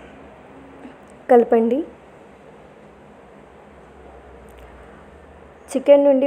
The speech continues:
వాటర్ సపరేట్ అయ్యేంత వరకు వెయిట్ చేయండి. మీరు చూడొచ్చు, చికెన్ నుండి వాటర్ అనేది సపరేట్ అవుతుంది. ఇప్పుడు ప్లేట్ మూసి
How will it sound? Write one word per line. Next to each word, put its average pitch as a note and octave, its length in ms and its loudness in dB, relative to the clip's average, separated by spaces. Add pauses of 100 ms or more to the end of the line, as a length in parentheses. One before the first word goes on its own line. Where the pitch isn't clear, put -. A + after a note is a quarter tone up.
వాటర్ A#3 400 2
సపరేట్ A#3+ 420 0
అయ్యేంత A3+ 340 0 (100)
వరకు A3 320 -4 (180)
వెయిట్ A#3+ 300 -2
చేయండి. G#3+ 420 -2 (4000)
మీరు A#3+ 240 2
చూడొచ్చు, B3 400 2 (100)
చికెన్ C4+ 360 2
నుండి B3 280 2
వాటర్ A#3 320 -2
అనేది A#3 280 -4
సపరేట్ A#3 360 0
అవుతుంది. G#3+ 480 -6 (640)
ఇప్పుడు A#3+ 260 4 (680)
ప్లేట్ A#3+ 400 4
మూసి A#3+ 240 -2